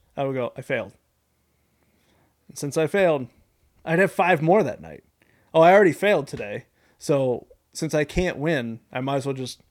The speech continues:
get my fill. I've, I've earned it. I went four weeks. I've earned it."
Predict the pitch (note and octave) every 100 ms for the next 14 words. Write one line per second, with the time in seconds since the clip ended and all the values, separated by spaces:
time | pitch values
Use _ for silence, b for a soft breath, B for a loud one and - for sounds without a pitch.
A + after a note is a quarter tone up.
0 | - - D3 B2 E3 C3 C#3+ C#3+ E3+ E3+
1 | A3 A3+ G#3 E3+ G3+ - G3+ F3+ E3+ E3
2 | D3 D3 C3+ G#2